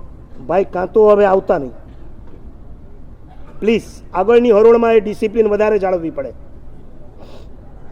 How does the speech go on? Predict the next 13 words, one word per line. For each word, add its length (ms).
ગયા 220
પછી 260
નો 140
એન્ટ્રી. 260
કાકા 220
આવી 180
ગયા 140
પાછા. 320
વોલેન્ટિયર 520
છો 120
ને 100
તમે 220
તો. 120